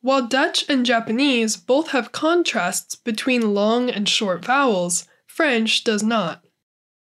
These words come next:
The researchers proposed that the infants recognize the different contexts in which the vowels occur, allowing them to determine a general distribution of the environments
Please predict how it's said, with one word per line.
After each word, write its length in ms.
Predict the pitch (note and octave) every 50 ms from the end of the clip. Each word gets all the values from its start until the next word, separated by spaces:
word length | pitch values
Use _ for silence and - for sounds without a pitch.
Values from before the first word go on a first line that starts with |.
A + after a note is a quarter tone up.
| _ _ _ _ _ _ _
The 140 | - C#4 C#4+
researchers 540 | D4 E4 F#4 F#4+ - G4+ G4+ - G#4 G4+ G4
proposed 680 | - - E4+ E4 - G#3+ F3+ F#3 F#3+ G3+ G#3+ - A#3
that 160 | A3 C4 B3+
the 120 | - C#4+ B3
infants 500 | C#4+ D4 D4+ - F#4 F4+ F4+ E4+ - A#3
recognize 580 | A#3 A3 A3 A#3+ A3+ A3+ A3+ A3 A3 G#3+ G#3+
the 140 | - A#3 G#3+
different 400 | G3 G3+ B3 B3 - D#4+ C#4+ -
contexts 880 | - - C4+ C#4+ D4+ D4 - - F#3+ E3+ - - - - - - - - -
in 220 | A#3+ A#3+ A#3+ A#3+
which 240 | B3 C4 B3+ - -
the 100 | C#4 B3+
vowels 380 | G#3+ G3+ F#3 F3+ F3 F3 F3+
occur, 560 | F#3 F3 F3+ - - D4+ C4+ G#3 D#3+ F3 F3 _ _ _ _ _ _ _ _ _
allowing 440 | - B3+ B3+ C4+ C#4 C#4 D4 D4 C#4+
them 220 | C#4 C4+ C4 C4 B3+
to 100 | - A#3
determine 640 | A3 A3 G#3+ - - E4+ F4 E4+ C4+ A3 G#3+ G#3+
a 120 | - - A3+
general 420 | G#3+ A3+ B3+ C4+ D4 D#4+ E4 E4
distribution 880 | C#4 - B3 A#3+ - - B3 A3 A3+ B3+ C#4 C#4+ - - G3+ F#3 F#3 F#3
of 160 | F#3 A3 G#3+
the 100 | A3 G#3+
environments 800 | G#3+ G#3 G#3 A#3+ C4+ D#4 D4 A#3 G#3 F#3+ F#3 F#3+ G#3 G#3 -